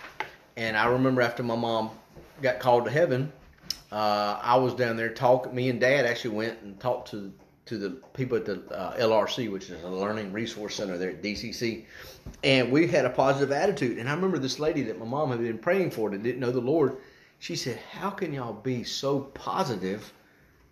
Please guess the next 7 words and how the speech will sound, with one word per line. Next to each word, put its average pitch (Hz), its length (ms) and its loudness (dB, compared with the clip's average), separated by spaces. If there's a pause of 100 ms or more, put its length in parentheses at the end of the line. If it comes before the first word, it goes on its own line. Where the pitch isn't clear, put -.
(120)
at 110 120 -8
a 110 160 -10
time 160 460 2
like 85 280 -8
this?" - 540 -14 (1400)
Hey, 139 280 -4 (120)
I, 120 240 0